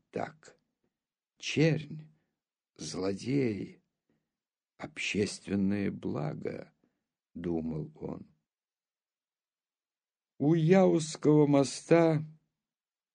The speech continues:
все еще теснилось войско, было жарко. Кутузов, нахмуренный, унылый, сидел на лавке около моста и плетью играл по песку,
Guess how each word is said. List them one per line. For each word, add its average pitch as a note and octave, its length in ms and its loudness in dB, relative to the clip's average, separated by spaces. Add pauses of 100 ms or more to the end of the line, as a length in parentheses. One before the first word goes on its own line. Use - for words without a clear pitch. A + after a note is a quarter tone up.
(140)
все - 300 0
еще C#3+ 720 4 (200)
теснилось B2 800 0
войско, - 640 -2
было C3+ 360 0
жарко. - 680 -2 (360)
Кутузов, D3 880 4 (460)
нахмуренный, B2 920 2
унылый, A2+ 920 4 (560)
сидел B2 600 2
на A#2+ 160 6
лавке A#2+ 460 4
около G#2+ 480 2
моста G2+ 640 0 (440)
и D3 120 8
плетью D#3 800 8 (160)
играл C#3 340 6
по C3 160 2
песку, A2+ 720 -2